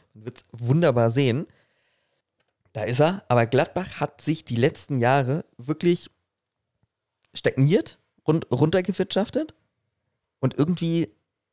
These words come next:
so ein bisschen Identität und Stringenz verloren. Und ich finde, das sieht man jetzt langsam, weil sie den Kader nicht weiterentwickeln konnten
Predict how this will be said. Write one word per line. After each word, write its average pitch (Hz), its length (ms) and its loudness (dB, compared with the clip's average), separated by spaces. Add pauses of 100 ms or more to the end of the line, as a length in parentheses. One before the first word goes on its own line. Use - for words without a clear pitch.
so 131 100 -2
ein 131 60 0
bisschen 165 220 2
Identität 143 640 0
und 156 140 -2
Stringenz 165 380 0
verloren. 123 460 2 (520)
Und 123 120 -4
ich - 120 -8
finde, 180 340 -6
das 160 220 -4
sieht 170 240 -6
man 120 180 4
jetzt 110 220 0
langsam, 107 540 0 (560)
weil 120 180 4
sie 120 420 -2 (800)
den 113 200 -2
Kader 165 520 0
nicht 135 420 -4
weiterentwickeln 160 720 0
konnten 185 480 -4